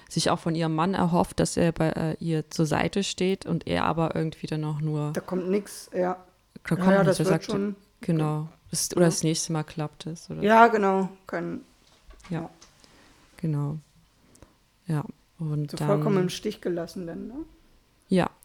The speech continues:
Speaker 1: genau. Und dann, und dann, wie das dann um, und dann, ähm, treibt sie das ab.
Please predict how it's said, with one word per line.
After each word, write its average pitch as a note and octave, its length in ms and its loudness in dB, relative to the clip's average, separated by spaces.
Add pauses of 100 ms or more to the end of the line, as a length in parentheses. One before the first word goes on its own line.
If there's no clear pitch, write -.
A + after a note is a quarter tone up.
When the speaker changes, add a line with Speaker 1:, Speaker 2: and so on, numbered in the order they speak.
Speaker 1:
genau. D#3 460 0
Und D#3 220 -4
dann, E3+ 340 0
und E3+ 180 -2
dann, E3 180 2
wie E3 100 0
das E3+ 180 0
dann E3 140 2
um, D#3+ 220 0
und E3 240 -4
dann, E3+ 420 0 (960)
ähm, E3+ 460 0 (120)
treibt - 320 -2 (320)
sie F3+ 140 -6
das E3+ 220 -4
ab. - 260 -6